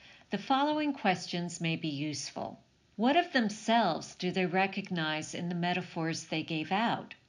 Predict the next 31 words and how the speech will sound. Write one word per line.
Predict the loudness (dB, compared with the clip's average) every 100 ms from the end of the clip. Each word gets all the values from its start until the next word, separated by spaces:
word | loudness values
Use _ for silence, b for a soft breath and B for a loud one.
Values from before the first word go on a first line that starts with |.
| _
The | 0
metaphors | 4 4 4 2 2 2 0 0
that | 0 0
are |
given | 0 -2 0 0
away | 0 2 4 2 0 0
may | 2 4 2
be | 2 0
considered | -2 -6 -4 -4 -2 -2 -2
to | -6
be | -4 -2 -2
their | -2 -2 -2
own | -2 -2
projections. | -6 -8 0 0 0 -4 -6 -10 -14 -16
Second, | -4 2 2 2 -4 -6 -10 -18 _ -20 B B B
what | 2 2
story | 0 0 2 4 4
can | 2 0 0
they | 0
create | -2 -2 0 2 0
about | 2 4 4
what | 2 2
is | 2 -2
projected | -4 0 2 2 2 -4 0
out | 2 2 2 -4 -4
and | -2 0
what | 0
is | -2
projected | -4 -6 0 0 0 -4 -6 -2
into | 0 0 -2
them? | -6 -6 -10 -14